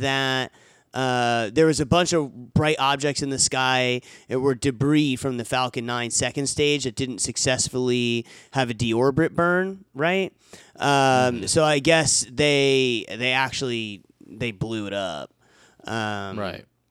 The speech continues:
Speaker 2: Which, I mean, makes sense. It's fine. It, with things like rocket launches, it can be pretty unpredictable to an extent, right?
Speaker 1: Mm-hmm.
Speaker 2: But look at, like, SpaceX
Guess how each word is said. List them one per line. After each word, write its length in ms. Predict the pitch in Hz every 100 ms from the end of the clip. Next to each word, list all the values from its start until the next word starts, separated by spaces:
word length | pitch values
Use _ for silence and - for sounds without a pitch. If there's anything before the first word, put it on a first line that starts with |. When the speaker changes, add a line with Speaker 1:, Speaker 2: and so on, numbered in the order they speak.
| _
Speaker 2:
Which, 460 | 135 151 - - _
I 140 | 123 117
mean, 420 | 107 107 107 -
makes 320 | 104 95 -
sense. 380 | - 104 90 -
It's 160 | 101 -
fine. 380 | 110 104 87 - - - _ -
It, 240 | 107 101
with 180 | 107 110 - _
things 320 | - 117 117 98
like 160 | 90
rocket 320 | 92 95 -
launches, 640 | 76 85 85 82 82 - - _ _ _ _ _ _ -
it 180 | 104 -
can 220 | 113 101
be 460 | 104 107 101 95 - -
pretty 760 | - 113 107 101 92 87 - _ _ -
unpredictable 880 | 98 90 90 90 90 - 85 82
to 320 | - - 113 95
an 100 | 80
extent, 480 | - - 98 82 - _ _
right? 340 | 87 87 92 - _ _ -
Speaker 1:
Mm-hmm. 340 | 120 107 98 101 104
Speaker 2:
But 300 | 101 98 -
look 320 | 104 110 123
at, 300 | 131 123 107 _ _ _ _ _ _ _ _
like, 420 | 104 98 90 - _ _ _ _ _ _ _ _
SpaceX 960 | - - 95 95 107 101 - - -